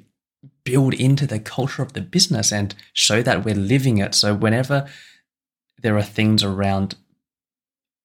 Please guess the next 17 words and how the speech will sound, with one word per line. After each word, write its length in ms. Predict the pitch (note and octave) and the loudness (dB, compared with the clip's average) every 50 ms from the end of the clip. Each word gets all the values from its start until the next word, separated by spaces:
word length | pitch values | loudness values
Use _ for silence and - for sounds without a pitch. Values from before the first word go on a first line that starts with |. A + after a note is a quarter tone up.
| _ _ _ _ | _ _ _ _
being 140 | A#2+ A2+ | 0 0
an 80 | G#2+ G#2 | 2 0
authoritarian 840 | G2+ G2+ - G#2 G2 G2+ G2+ - - E3+ F3 F3 E3+ E3+ F3+ F3 | 0 0 -2 -2 -2 -2 -2 0 0 2 2 4 2 4 2 2
or 160 | C3+ A2+ G#2+ G2+ | 2 0 -4 -4
having 280 | - - A#2 - B2+ | -6 -6 -4 -2 -2
to 60 | B2+ | -2
make 140 | A#2+ A#2 A#2 | -2 -4 -4
a 100 | A#2 A2 - _ _ | -6 -12 -14 _ _
diff-, 280 | C#3 C#3 - - - _ | -4 -4 -4 -8 -8 _
difficult 280 | - C3+ - C3+ A#2 A2 | -4 -2 0 0 0 2
decision, 380 | A2+ - - B2 - C#3+ D3 | 2 2 2 2 0 0 2
like 220 | A#2+ G2 - - - _ - | 0 0 -2 -6 -14 _ -2
letting 200 | A#2 A#2+ A#2+ A2 | 0 0 2 0
someone 280 | A#2 A#2 G2+ G2+ G2+ | 0 0 0 -2 0
go, 180 | G2 - G2 C3+ | 0 2 2 2
it 160 | C#3 - - - | 2 0 -2 -6
really 680 | F#2+ F#2 G2 G2 B2+ C#3 C#3+ C3+ A#2+ A2+ G#2+ G#2 | -14 -14 -14 -4 0 2 2 2 2 2 0 -2